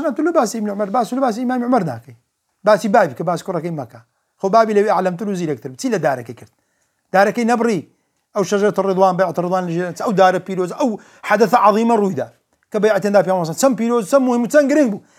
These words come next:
کە دیتی خەڵک دێ لە مەککەی بەرەو ئەوەندەی دێتن، لەو مەککەی دێن، لە لای برین منطقەی لە تائیف لەو شوێنەکە شۆڕ بوون و لە لای مەکەوانە بەکن ئەو داری دا، لایان دەدا خەڵکێت و سەردانی دەکرد و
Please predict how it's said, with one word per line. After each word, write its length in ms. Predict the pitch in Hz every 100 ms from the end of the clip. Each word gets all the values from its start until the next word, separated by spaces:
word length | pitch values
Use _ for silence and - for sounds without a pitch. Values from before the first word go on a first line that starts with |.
| _ -
کە 60 | 220
دیتی 180 | 269 392 -
خەڵک 220 | 302 247 269
دێ 80 | 277
لە 40 | 233 214
مەککەی 200 | - 240
بەرەو 160 | 214 220
ئەوەندەی 260 | 202 185 175
دێتن، 260 | 165 202 277 _ _ _ _
لەو 100 | 196 226
مەککەی 220 | 226 240 196
دێن، 160 | 208 254 _ _
لە 40 | 190
لای 160 | 233 220 185 170 165 185
برین 220 | 190 196 175 160 _ _ _ _ _ 190
منطقەی 360 | 185 175 - 196 180
لە 60 | 185
تائیف 220 | 196 196 160
لەو 60 | 196
شوێنەکە 260 | 202 196 180 175
شۆڕ 160 | 240 220
بوون 120 | 202
و 40 | 185
لە 40 | 185
لای 100 | 190 190
مەکەوانە 320 | 190 185 208 180
بەکن 180 | 170 202 208
ئەو 80 | 180
داری 160 | 180 175
دا، 100 | 175 175
لایان 300 | 214 202 185 175
دەدا 120 | 170
خەڵکێت 260 | 185 170 180
و 40 | -
سەردانی 280 | 180 190 180
دەکرد 200 | 170
و 40 | 175